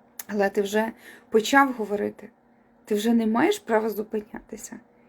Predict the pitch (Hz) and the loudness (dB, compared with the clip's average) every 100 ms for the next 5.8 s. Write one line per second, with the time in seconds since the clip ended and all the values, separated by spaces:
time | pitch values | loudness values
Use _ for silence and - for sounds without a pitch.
0 | _ _ _ 202 202 196 208 233 233 226 | _ _ _ 0 0 2 -2 0 -2 -2
1 | 202 196 214 208 - - 214 220 226 196 | -4 -4 -6 -6 -10 -8 -4 -4 -4 -2
2 | 220 233 233 - 220 - - - - 208 | -2 0 -2 -2 -8 -10 -20 -14 -10 -10
3 | - 233 226 226 202 233 240 - 202 214 | -2 -2 0 -2 0 -2 -2 -4 -4 -2
4 | 214 214 - 220 208 220 202 240 220 208 | -4 -6 -4 -6 -4 -4 2 2 2 -4
5 | - - 208 190 233 311 - | -12 -12 -10 -2 0 0 0